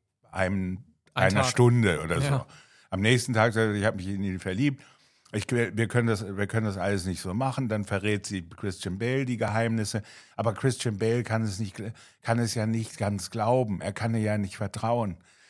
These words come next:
Speaker 1: Es könnte ja sein, dass es eine,
Speaker 2: Doppelagent.
Speaker 1: eine mehrfache,
Speaker 2: <clears throat>
Speaker 1: eine mehrfache Täuschung ist.
Speaker 2: Ja.
Speaker 1: Sie, sie kann immer sagen, "Er hat mich damit beauftragt, aber jetzt sage ich dir und ich verrate dir seine Geheimnisse und aber ihm nicht, äh, meine Geheimnisse."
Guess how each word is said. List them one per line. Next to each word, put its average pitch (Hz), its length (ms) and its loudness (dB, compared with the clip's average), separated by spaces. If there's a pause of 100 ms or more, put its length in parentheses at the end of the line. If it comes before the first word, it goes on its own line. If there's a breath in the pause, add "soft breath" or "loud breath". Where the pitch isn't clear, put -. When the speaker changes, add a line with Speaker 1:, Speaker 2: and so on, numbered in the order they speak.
(100)
Speaker 1:
Es - 160 -6
könnte 120 280 0
ja 101 180 0
sein, 110 420 -2 (380 loud breath)
dass 113 180 0
es 240 160 0
eine, 170 60 0
Speaker 2:
Doppelagent. 110 300 2
Speaker 1:
eine 120 200 4
mehrfache, 120 840 2
Speaker 2:
<clears throat> - 40 -6
Speaker 1:
eine 110 200 2
mehrfache 113 600 0
Täuschung 82 500 -6
ist. 131 260 -6 (400 soft breath)
Speaker 2:
Ja. 104 60 0
Speaker 1:
Sie, 98 80 0
sie 104 140 2
kann 123 220 2
immer 120 260 0
sagen, 117 220 0
"Er 113 160 0
hat 110 60 -6
mich 113 140 -4
damit 113 240 -2
beauftragt, 127 480 -2
aber 110 140 -4
jetzt 107 180 -4
sage 110 220 -2
ich 101 100 -12
dir 143 380 2 (1040 loud breath)
und 110 100 0
ich 98 100 -4
verrate 107 460 -2
dir 104 200 -2
seine 113 360 0
Geheimnisse 135 800 -2 (320 loud breath)
und 117 240 2
aber 117 220 4
ihm 131 360 0
nicht, 127 320 -2
äh, 117 460 -2
meine 113 420 -4
Geheimnisse." 80 680 -10